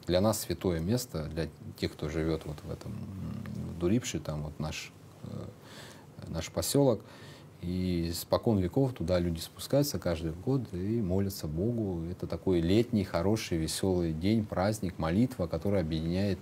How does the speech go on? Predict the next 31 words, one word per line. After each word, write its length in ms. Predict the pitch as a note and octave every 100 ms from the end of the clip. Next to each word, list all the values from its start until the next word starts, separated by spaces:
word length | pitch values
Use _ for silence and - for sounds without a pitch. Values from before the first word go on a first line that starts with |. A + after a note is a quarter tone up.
| -
и 160 | D#2
больших, 480 | D#2 D2+ - - G#2+ -
и 40 | D2+
маленьких, 600 | D#2 E2+ G#2 G2 - - -
всех 240 | - F2+ E2+
соседей, 500 | E2 - G2+ G2+ E2+
родственников. 600 | D#2+ G2 - E2 E2 E2
Очень 240 | G2+ -
интересно. 440 | E2 - F2 F#2+ E2
Там 200 | F2 F2+
речка 320 | F#2+ G#2 F#2+
недалеко. 600 | F2 E2+ E2+ E2 E2+ E2 - - -
Мы 120 | F#2+
в 40 | F2
детстве 320 | F#2 F2 -
там, 280 | E2+ E2 D#2 - - -
э, 640 | D#2+ D#2+ D#2+ E2 E2 E2 F2 - -
вода 240 | F2+ F#2
очень 200 | F2 -
холодная, 440 | F#2+ G#2 C#3+ G#2+ D#2+
правда, 400 | D#2+ D2 - - - D2+ - -
это 80 |
Белая 320 | D#2+ E2 D#2+ D#2
речка. 300 | D2+ - - - - - - - -
Но 100 | -
мы 200 | F2+ B2+ B2 - -
плавали, 440 | F#2 F#2 G#2 F2 D2+
купались. 500 | C#2+ - F#2 F2+ -
Сейчас 380 | - - G#2 F#2
уже 220 | F2 F2+
я 300 | E2+ E2